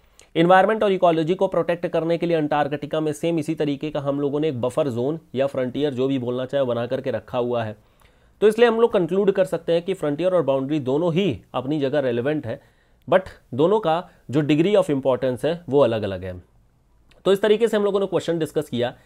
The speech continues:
एक क्वेश्चन शिनी ने ये लिखा हुआ है और काफ़ी अच्छा मुझे लगा, and it is kind of you can say model answer ही हो गया। अब जैसे यहाँ पर क्वेश्चन था कि in the modern world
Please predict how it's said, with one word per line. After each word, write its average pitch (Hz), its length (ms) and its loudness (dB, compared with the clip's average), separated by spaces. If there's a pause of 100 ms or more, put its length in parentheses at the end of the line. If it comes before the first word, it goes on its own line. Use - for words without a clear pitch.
(360)
एक 233 200 6
क्वेश्चन 190 420 2 (140)
शिनी 185 400 0
ने 190 200 0
ये 170 220 0
लिखा 131 260 -2
हुआ 135 200 2
है 135 120 -2
और 143 140 -4
काफ़ी 170 480 -2
अच्छा - 260 -6
मुझे 131 220 -2
लगा, 123 260 -4 (440)
and 143 240 2 (220)
it 180 100 -2
is 220 140 2 (340)
kind 202 240 4
of 214 180 2
you 165 60 2
can 165 200 0
say - 180 -2
model 143 280 2 (100)
answer 131 220 -2
ही 127 80 0
हो 117 140 2
गया। 110 280 -2 (960)
अब 160 100 2
जैसे 190 220 2
यहाँ 196 140 4
पर 196 100 2
क्वेश्चन 175 340 0
था 180 80 -2
कि 185 160 -4
in 185 60 0
the 175 140 0
modern 135 240 0
world 127 220 0